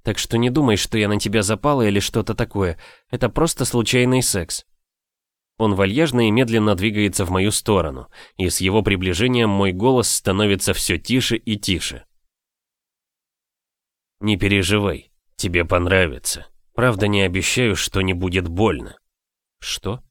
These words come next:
Что ты собираешься делать?» Влад не отвечает.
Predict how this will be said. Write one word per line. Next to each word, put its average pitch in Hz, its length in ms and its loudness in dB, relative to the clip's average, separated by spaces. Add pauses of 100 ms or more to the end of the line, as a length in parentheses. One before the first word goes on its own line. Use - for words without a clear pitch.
(200)
Что - 260 -4
ты 151 120 -2
собираешься 156 640 0
делать?» 113 440 -2 (720)
Влад 101 340 0
не 147 100 2
отвечает. 117 680 -2